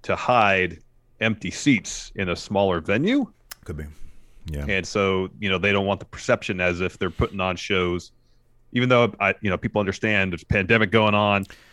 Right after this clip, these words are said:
Speaker 1: there's capacity limits. They don't wanna make it look like, "Hey, we can't sell out this building."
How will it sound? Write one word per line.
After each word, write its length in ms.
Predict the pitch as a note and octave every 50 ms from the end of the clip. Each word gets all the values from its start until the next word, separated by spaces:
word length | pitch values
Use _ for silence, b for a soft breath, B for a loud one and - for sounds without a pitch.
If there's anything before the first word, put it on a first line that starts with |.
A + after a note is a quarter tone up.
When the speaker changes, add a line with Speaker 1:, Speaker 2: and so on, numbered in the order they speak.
| B
Speaker 1:
there's 140 | - G2+ -
capacity 480 | - - - C3+ C#3+ D3+ - - C3+ A#2
limits. 420 | A2 G#2+ G2 F#2+ G2 - - - _ _ - - -
They 160 | F#2 G#2+ A2+
don't 100 | A#2 A#2
wanna 140 | A2+ G#2+ G#2+
make 180 | G#2+ G#2+ -
it 60 | G#2+
look 160 | G2+ A2+ A2 -
like, 160 | F#2 F2+ -
"Hey, 180 | - A#2+ A2
we 140 | F#2+ F2+ G#2+
can't 260 | G#2 - A#2+ A2 -
sell 220 | - - - G2+ G2+
out 180 | G2 F#2 -
this 100 | - F#2+
building." 320 | E2 - G#2+ G2 F2+ -